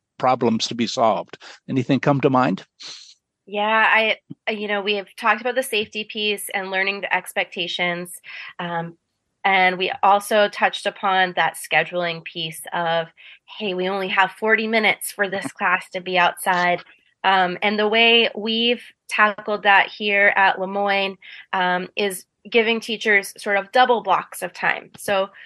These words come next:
Speaker 2: you teach, um, language arts and social studies, you're going to get a double block to do language arts and social studies. And that sort of allows for that whole person learning, that whole full spectrum learning where we can get outside for a double block.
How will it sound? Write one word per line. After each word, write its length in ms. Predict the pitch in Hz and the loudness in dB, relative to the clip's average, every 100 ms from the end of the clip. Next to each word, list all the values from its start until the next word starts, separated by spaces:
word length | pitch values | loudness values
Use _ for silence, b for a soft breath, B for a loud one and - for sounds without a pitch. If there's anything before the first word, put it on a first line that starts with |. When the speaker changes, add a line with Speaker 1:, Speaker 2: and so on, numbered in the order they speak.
| B - | B -10
Speaker 2:
you 220 | 214 247 | -6 -6
teach, 520 | - 254 226 - - - _ - | -4 -6 -4 -6 -8 -12 _ -8
um, 500 | 202 196 190 190 190 - | -2 0 0 -2 -6 -6
language 400 | 220 220 226 226 | 0 0 2 2
arts 280 | 220 214 214 | 4 2 0
and 120 | 196 | -8
social 320 | 196 214 233 226 | -4 -4 -4 -4
studies, 440 | 233 214 220 220 B - | -2 -2 -2 -6 B -2
you're 140 | 220 | 0
going 180 | 214 214 | 2 0
to 100 | 208 | 2
get 120 | 196 | 2
a 80 | 180 | 0
double 360 | 180 214 240 226 | 4 4 4 2
block 440 | 220 202 202 - - _ | 4 4 4 -2 -18 _
to 100 | - | -16
do 440 | 190 240 240 214 196 | -6 -2 2 2 2
language 460 | 196 196 190 202 | 0 0 0 0
arts 260 | 202 190 - | 2 2 0
and 100 | 190 | -8
social 260 | 226 214 202 | -6 -6 -6
studies. 340 | 180 170 175 | -2 -2 -2
And 100 | 196 | -4
that 180 | 202 - | -4 -2
sort 140 | 220 | -2
of 100 | 202 | 0
allows 480 | 196 190 185 190 190 | 0 4 4 4 2
for 180 | - 208 | -4 -2
that 260 | 202 180 - | 4 4 4
whole 220 | 208 190 | 0 -2
person 480 | - 196 - 196 185 | 0 -2 -2 -4 0
learning, 440 | 180 175 175 180 | 0 2 0 0
that 180 | 175 - | 0 -2
whole 520 | - 196 190 190 190 B B - | -2 -2 0 0 -2 B B -6
full 180 | 214 208 | -4 -2
spectrum 520 | - 196 196 202 190 | 2 2 2 -6 -4
learning 280 | 180 180 180 | -4 -2 -2
where 120 | 175 | -4
we 120 | 175 | -4
can 120 | 185 | -6
get 120 | 185 180 | -2 0
outside 300 | 165 175 175 | 2 -2 -2
for 80 | 180 | -2
a 80 | 180 | -2
double 300 | 175 190 254 | -2 -2 -2
block. 380 | 311 339 370 | 2 2 0